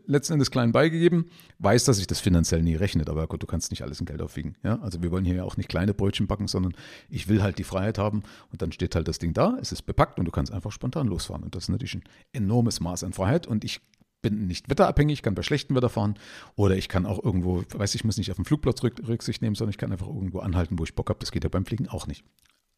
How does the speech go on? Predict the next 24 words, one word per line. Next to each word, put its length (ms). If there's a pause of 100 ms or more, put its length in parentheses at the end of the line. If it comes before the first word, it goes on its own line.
Also 160
wie 40
gesagt, 380
eine 140
andere 200
Form 200
von 160
Freiheit 300
kann 120
man 80
jetzt 100
nicht 140
eins 160
zu 80
eins 120
vergleichen, 400
möchte 220
da 80
meinen 160
Fliegerkameraden 720
nicht 220
zu 80
nahe 240
treten, 260